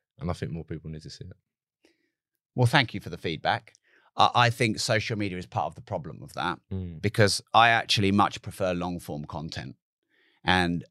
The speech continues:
Speaker 2: I would way rather do ninety minutes than ninety seconds, even though ninety minutes takes a lot longer. Because I think it's very easy to not be honest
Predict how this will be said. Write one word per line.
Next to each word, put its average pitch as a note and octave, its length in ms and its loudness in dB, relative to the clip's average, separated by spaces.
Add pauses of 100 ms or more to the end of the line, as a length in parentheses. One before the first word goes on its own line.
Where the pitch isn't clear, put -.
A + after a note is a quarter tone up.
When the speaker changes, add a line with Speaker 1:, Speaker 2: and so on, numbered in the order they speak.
(260)
Speaker 2:
I G#2 220 8
would G2 220 4
way G#2 460 4
rather G#2+ 340 2
do G2+ 160 2
ninety G#2 380 4
minutes A2+ 340 0
than G2 140 -6
ninety F#2 240 -4
seconds, - 560 -14 (160)
even F#2 200 0
though F2 100 0
ninety F2 240 0
minutes F2 440 -6
takes A2+ 260 0
a F2+ 40 -8
lot E2+ 160 -6
longer. E2+ 360 -14 (640)
Because G2+ 240 0
I G2+ 100 6
think - 480 -2 (480)
it's A2 180 4
very B2+ 380 6
easy A2+ 840 -2 (840)
to A#2 140 8
not G#2+ 300 4
be G#2+ 120 0
honest F2+ 560 -4